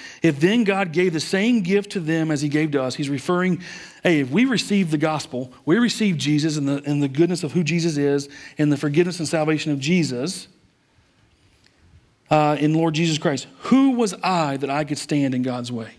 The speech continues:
He's telling, who am I to stand in the way of what God wants to do? That's what his conclusion was.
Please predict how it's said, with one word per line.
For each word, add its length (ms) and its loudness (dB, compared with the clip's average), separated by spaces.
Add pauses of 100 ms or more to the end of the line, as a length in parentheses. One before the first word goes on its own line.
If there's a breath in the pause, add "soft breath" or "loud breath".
(1000)
He's 160 4
telling, 420 0 (1080 soft breath)
who 140 6
am 120 4
I 180 2
to 80 0
stand 220 2
in 60 4
the 60 2
way 200 2
of 100 0
what 100 0
God 220 0
wants 180 0
to 80 -8
do? 400 0 (200)
That's 180 0
what 80 4
his 160 2
conclusion 520 2
was. 360 -8